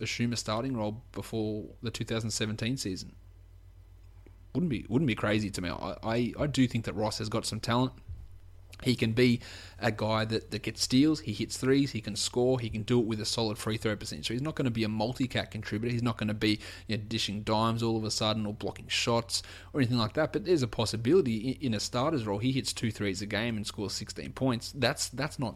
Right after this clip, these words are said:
completely out of control, I wouldn't have thought. And I think that he can be a, a solid-ish player. He was sort of right on average with the win shares per forty-eight. He was a pretty solid contributor, a-, an average box score plus minus.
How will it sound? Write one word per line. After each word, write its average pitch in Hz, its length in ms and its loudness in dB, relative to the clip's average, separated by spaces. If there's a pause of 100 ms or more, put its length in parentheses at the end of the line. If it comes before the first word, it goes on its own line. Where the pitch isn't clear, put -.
(140)
completely 113 800 2
out 98 120 0
of - 80 -8
control, 98 560 -2
I 123 40 0
wouldn't 110 280 -2
have 92 80 -8
thought. 120 300 -2 (480)
And 156 100 -4
I 170 60 -2
think 156 200 -4
that 127 100 0
he 113 100 -2
can 110 280 0
be 101 180 0
a, 95 200 -2 (200)
a 123 60 -8
solid-ish 110 760 -2
player. 107 280 -2 (260)
He 160 60 4
was 151 100 4
sort 214 100 4
of 117 160 -2
right 123 220 6
on 113 100 4
average 113 320 2
with 117 140 0
the 113 80 0
win 113 180 0
shares 113 300 0
per 110 240 0
forty-eight. 107 420 2
He 110 60 4
was 110 100 0
a 120 60 -6
pretty - 240 0
solid 110 320 2
contributor, 110 520 2 (480)
a-, - 160 -6
an 123 140 4
average 120 340 2
box 113 200 0
score 107 240 0
plus - 340 -2
minus. 107 480 2